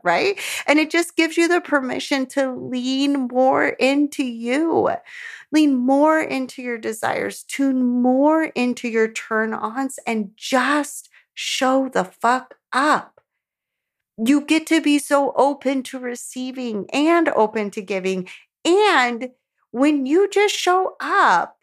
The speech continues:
unapologetically, guess what? You're also just open to experience so much more pleasure. Now,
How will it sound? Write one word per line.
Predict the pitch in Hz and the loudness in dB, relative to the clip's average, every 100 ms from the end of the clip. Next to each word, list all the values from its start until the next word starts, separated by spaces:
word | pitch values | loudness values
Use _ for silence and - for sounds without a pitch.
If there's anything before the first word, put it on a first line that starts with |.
| _ - | _ -10
unapologetically, | - 302 311 - 294 285 233 254 254 285 294 330 339 349 - | -4 -2 -4 -2 0 0 -2 -4 -2 -4 -4 -6 -6 -6 -10
guess | 311 302 - | -10 -8 -6
what? | 302 302 - | -2 -2 -4
You're | 254 - | -10 -8
also | 240 247 285 | -10 -6 -8
just | - 240 - - | -4 -6 -6 -2
open | 202 214 202 | -2 -2 -2
to | 214 | 0
experience | 196 202 - 202 190 196 202 190 | 0 -2 -4 0 0 0 -2 -4
so | - 180 175 | -6 -2 -2
much | 175 - | -4 -4
more | 147 151 | -4 -4
pleasure. | - 156 - - - _ _ _ - - - - - _ | -4 -6 -6 -10 -10 _ _ _ -20 -18 -16 -16 -20 _
Now, | 294 247 - | 4 4 0